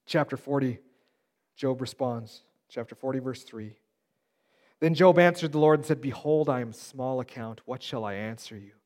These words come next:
I lay my hand on my mouth. I have spoken once, and I will not answer twice, but I will proceed no further." He recognizes in that moment, "I had no right." But notice, God's not quite done yet.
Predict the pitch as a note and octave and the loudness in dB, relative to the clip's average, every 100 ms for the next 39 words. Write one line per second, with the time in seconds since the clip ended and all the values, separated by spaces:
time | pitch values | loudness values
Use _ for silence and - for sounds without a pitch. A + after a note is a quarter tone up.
0 | _ _ _ _ _ _ _ - G#2+ B2+ | _ _ _ _ _ _ _ -12 -4 4
1 | C#3+ C#3+ A#2+ - C3+ C3 C3+ C3+ A#2+ G#2 | 4 4 0 -4 -4 -2 -2 -2 -4 -10
2 | G#2+ A2+ A2+ G#2+ - - A2 A2 - - | -10 -8 -8 -10 -14 -12 -12 -12 -8 0
3 | D3 D3 B2 A#2+ B2 - A2 G2 A2 A#2 | 0 0 -6 -6 -8 -10 -16 -12 -12 -10
4 | A2+ G#2+ G#2+ - G#2 - G#2 G2+ - - | -10 -10 -14 -16 -20 -12 -10 -10 -12 -20
5 | - - _ A2 G#2+ G#2 G2+ - A2+ - | -20 -20 _ -6 -6 -6 -10 -18 -20 -12
6 | A2 G2+ G2+ F#2+ F#2+ G2 F#2+ F#2+ F#2 _ | -10 -10 -12 -16 -14 -16 -14 -14 -18 _
7 | - - D3+ D3 C#3 C3 - - B2 A2+ | -20 -8 -4 2 2 2 -2 -10 -8 -6
8 | A2 A2+ - - B2+ B2+ A2+ A2+ G#2+ G#2 | -8 -12 -14 -14 -10 -8 -8 -10 -14 -14
9 | G#2 A2 G2+ F#2+ G2 G2 G2 D#2 - _ | -16 -14 -14 -16 _ -20 -20 -20 -20 _
10 | _ _ _ _ _ _ _ _ _ _ | _ _ _ _ _ _ _ _ _ _
11 | _ _ _ _ _ _ _ _ _ - | _ _ _ _ _ _ _ _ _ -20
12 | A#2+ B2 B2+ B2 - B2 B2+ - C#3+ C3 | -18 -14 -12 -12 -8 -4 -4 -4 -10 -8
13 | - A2 - F#2+ - _ - | -10 -10 -10 -14 -16 _ -20